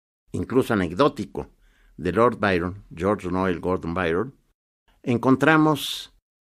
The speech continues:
bien perfilada la figura del Don Juan. Encontramos por ello al típico héroe romántico.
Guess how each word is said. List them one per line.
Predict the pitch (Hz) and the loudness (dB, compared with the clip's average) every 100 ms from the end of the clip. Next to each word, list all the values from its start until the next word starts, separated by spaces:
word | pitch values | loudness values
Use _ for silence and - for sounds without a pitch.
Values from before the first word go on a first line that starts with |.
| _ _ _ - | _ _ _ -10
bien | 120 151 165 | 0 4 4
perfilada | 143 131 - - 104 120 127 123 - - _ _ _ _ _ - | 4 0 0 -2 0 2 2 0 -4 -12 _ _ _ _ _ -10
la | - 98 87 | -2 0 0
figura | 104 101 123 | -2 0 0
del | 113 107 | 0 -2
Don | 113 | -4
Juan. | 113 131 127 _ _ _ _ _ 123 | -4 -6 -6 _ _ _ _ _ 0
Encontramos | 123 139 131 156 160 - | 2 4 4 4 4 0
por | - 123 | 2 6
ello | 135 135 135 139 139 _ _ - | 6 6 4 2 -2 _ _ -2
al | 120 107 | 0 0
típico | - 170 156 160 - 139 131 | -4 -6 -4 -8 2 6 8
héroe | 135 135 131 | 8 6 2
romántico. | 117 127 135 139 110 95 85 | 2 2 4 2 0 -8 -8